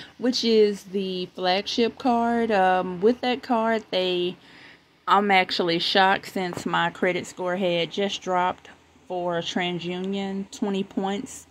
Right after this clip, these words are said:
uh, the day before I applied. But I went ahead and pulled the trigger. They did give me twenty-five K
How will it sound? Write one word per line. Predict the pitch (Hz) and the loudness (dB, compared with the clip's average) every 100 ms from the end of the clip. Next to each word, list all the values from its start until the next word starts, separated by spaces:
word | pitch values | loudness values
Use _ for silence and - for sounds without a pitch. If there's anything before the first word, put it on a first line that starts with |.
| - | -4
uh, | 180 175 170 | -2 0 -2
the | 170 | -2
day | 170 180 | -2 0
before | 175 175 180 190 | -2 0 2 4
I | 214 214 220 | 6 4 4
applied. | - 240 233 233 233 233 - - - - | 2 0 2 2 0 -2 -6 -14 -14 -12
But | 196 240 247 226 | 2 6 8 8
I | |
went | 208 214 | 6 4
ahead | 220 254 208 202 | 4 4 4 2
and | 202 | 0
pulled | 202 196 190 | 0 -2 -2
the | 170 | -4
trigger. | - 214 208 208 202 | -4 -2 0 0 -2
They | 185 185 | 0 0
did | 180 190 208 202 - - | 0 -4 -2 -2 -2 -4
give | 180 185 180 | -4 -4 -4
me | 185 185 175 170 170 | -8 -8 -6 -6 -8
twenty-five | - 190 175 175 170 170 165 165 - - _ _ _ _ - | -10 -10 -8 -4 -2 0 -2 -4 -8 -20 _ _ _ _ -10
K | - 196 220 269 | 0 0 0 -4